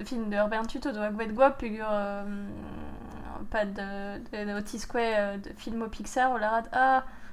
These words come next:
à, à Juariello de ce front mot,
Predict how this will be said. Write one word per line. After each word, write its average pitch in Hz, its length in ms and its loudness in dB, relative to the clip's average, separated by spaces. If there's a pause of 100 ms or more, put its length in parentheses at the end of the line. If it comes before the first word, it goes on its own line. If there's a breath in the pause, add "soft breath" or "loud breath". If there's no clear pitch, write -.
(120 loud breath)
à, 226 380 6
à 226 100 4
Juariello 247 600 2
de 233 160 -4
ce - 220 -4
front - 240 0
mot, 254 400 0